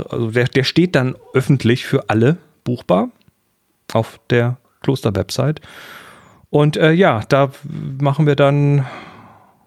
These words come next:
äh, scha-, schauen wir mal, wie lange es geht. Wir werden auch eine Warteliste haben. Also sollte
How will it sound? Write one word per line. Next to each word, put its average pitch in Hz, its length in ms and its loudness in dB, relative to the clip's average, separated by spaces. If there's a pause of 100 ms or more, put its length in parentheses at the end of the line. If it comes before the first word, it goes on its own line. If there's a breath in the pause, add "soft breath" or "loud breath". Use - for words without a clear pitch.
(360 loud breath)
äh, 123 200 0
scha-, 151 200 -4
schauen 185 160 2
wir 139 80 0
mal, 95 140 0
wie 95 40 -4
lange 95 160 -4
es - 140 -10
geht. 90 260 -10 (260)
Wir 113 200 -2
werden 123 200 2
auch 120 60 0
eine 104 140 2
Warteliste 160 520 0
haben. 156 320 0 (1040)
Also 101 260 0
sollte 98 420 0